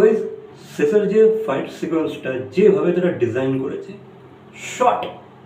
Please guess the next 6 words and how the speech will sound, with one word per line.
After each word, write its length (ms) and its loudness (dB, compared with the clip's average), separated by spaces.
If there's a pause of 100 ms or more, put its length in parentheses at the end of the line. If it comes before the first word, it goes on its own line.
(580)
কম্প্যাক্ট, 560 -2 (1400)
টাইট, 280 -2 (1900)
খুবই, 200 2 (200)
খুবই 180 -2 (400)
ছোট 200 0 (140)
একটা, 220 2